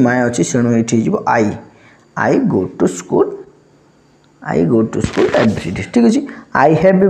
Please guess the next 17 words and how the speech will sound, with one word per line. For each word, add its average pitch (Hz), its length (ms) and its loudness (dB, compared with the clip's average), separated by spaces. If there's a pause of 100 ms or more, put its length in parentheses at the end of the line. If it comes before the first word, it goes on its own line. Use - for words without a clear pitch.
(120)
book, 214 180 2 (100)
ମୋର 147 140 2 (100)
ଗୋଟେ 135 200 2 (120)
ବହି 127 180 2 (100)
ଅଛି 156 220 -6
ଏବଂ 151 140 0 (100)
ବହି 139 220 2
ପାଇଁ 156 160 0
କ'ଣ 156 200 0
ଲାଗିବ? 180 180 2 (260)
It's, 143 260 -2 (1120)
ହେଲା, 214 160 -2 (260)
it's, - 280 -6 (760)
it's 214 240 0 (140)
cover 120 380 2
is - 200 -4 (120)
rat। - 260 -4